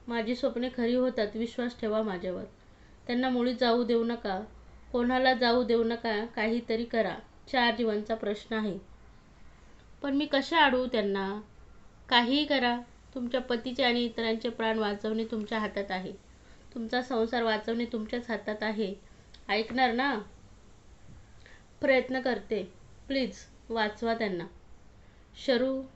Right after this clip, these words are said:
श्यामने हाक मारली. "मी फोन ठेवते, थँक्स." आणि दीपकचे काही ऐकण्यापूर्वीच शर्वरीने फोन ठेवला. तिला काही समजेनासे झाले.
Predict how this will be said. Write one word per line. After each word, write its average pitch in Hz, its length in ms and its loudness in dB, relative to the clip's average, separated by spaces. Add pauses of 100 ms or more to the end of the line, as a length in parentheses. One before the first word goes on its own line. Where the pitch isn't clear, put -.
(160)
श्यामने 208 340 -2
हाक 202 280 -6
मारली. 185 360 -8 (640)
"मी 294 120 0
फोन 294 260 0
ठेवते, 233 680 -2
थँक्स." 208 300 0 (480)
आणि 196 240 -2
दीपकचे 214 440 -6
काही 220 260 2
ऐकण्यापूर्वीच 220 760 -2 (420)
शर्वरीने 208 480 0
फोन 208 280 -2
ठेवला. 180 380 -6 (600)
तिला 262 200 2
काही 262 280 6
समजेनासे 226 600 -2
झाले. 214 360 0